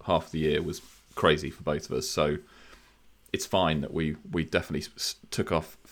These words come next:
um, foot off the gas slightly. But as much as I don't wanna stress about it, I do enjoy chatting regularly. So if we can get back to a regular cadence of recording and releasing, then that would be,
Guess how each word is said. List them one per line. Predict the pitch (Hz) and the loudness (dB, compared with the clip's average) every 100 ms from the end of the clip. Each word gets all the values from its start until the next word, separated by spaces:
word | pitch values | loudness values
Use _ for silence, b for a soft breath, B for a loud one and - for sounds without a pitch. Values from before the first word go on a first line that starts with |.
| - | -6
um, | 87 78 - | -2 -2 -4
foot | - - | -2 -2
off | - | -2
the | 80 | 0
gas | 80 - | 0 0
slightly. | - 65 52 - B B B - | -4 -2 -2 -6 B B B 0
But | 92 - - - _ - | 0 0 -6 -20 _ 0
as | 98 | 4
much | 110 - - | 4 4 0
as | 80 - - _ _ - - _ _ _ 90 | -4 -6 -16 _ _ -20 -20 _ _ _ 2
I | |
don't | 87 | 2
wanna | 82 80 | 2 0
stress | - 92 82 | 2 0 0
about | 78 69 | -2 0
it, | - | 4
I | 92 | 4
do | 85 98 | 6 4
enjoy | 85 80 95 64 | 4 4 4 4
chatting | - 87 57 | 2 0 0
regularly. | 78 78 62 65 | 0 0 -2 -4
So | - 82 | -2 -2
if | 76 | 0
we | 95 | 0
can | 90 | 0
get | 82 - | -2 2
back | 82 - | 2 2
to | 82 | -2
a | |
regular | 78 76 73 | 0 0 -4
cadence | - 80 76 76 - 76 | -2 0 0 -4 -8 -10
of | - - - | -10 -14 -16
recording | 87 - 80 76 76 | -10 -2 0 0 -2
and | 76 73 85 | -4 -4 -4
releasing, | 82 73 - 55 - b b b | -4 -4 -8 -10 -12 b b b
then | 82 | -4
that | 78 - | -4 -4
would | |
be, | - | -4